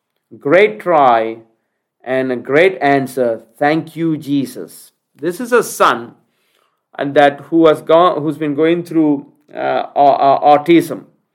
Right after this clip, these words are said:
This is a son who hasn't been able to communicate, haven't been able to verbalize a lot of things.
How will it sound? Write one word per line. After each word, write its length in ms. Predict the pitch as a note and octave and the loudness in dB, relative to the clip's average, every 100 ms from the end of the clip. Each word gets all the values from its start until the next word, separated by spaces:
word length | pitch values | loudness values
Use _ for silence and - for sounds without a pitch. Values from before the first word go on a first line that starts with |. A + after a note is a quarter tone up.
| _ _ _ | _ _ _
This 240 | _ D#3 F3+ | _ -4 -4
is 80 | G#3+ | -6
a 100 | G#3 | -2
son 520 | G3 D3+ C#3 C#3 - | 0 2 0 -6 -6
who 180 | D3+ D3+ | -2 4
hasn't 340 | D3 D3 F#3 | 2 2 -2
been 180 | F3 D#3 | -2 -2
able 420 | C3 C#3+ D#3+ F3 - D#3+ | 0 0 2 -2 -2 -4
to 220 | C#3+ C#3 - | -4 -4 -10
communicate, 720 | B2+ D3 F3+ F#3 F#3 E3+ - _ _ _ _ _ | -8 -4 -2 -2 -2 -4 -8 _ _ _ _ _
haven't 280 | C3+ D3+ E3 | -4 -2 0
been 200 | D3 C#3 | -2 0
able 380 | C3+ E3 E3 E3 | 2 2 2 0
to 180 | E3 C3+ | -2 -6
verbalize 880 | A2 A#2+ E3 F#3 F3+ E3+ D3+ C#3+ C#3+ | -6 2 6 6 4 2 2 2 -2
a 60 | - | -4
lot 220 | C#3 C3+ | -2 -2
of 160 | A#2+ - | -4 -6
things. 440 | D3 B2+ - | -6 -6 -14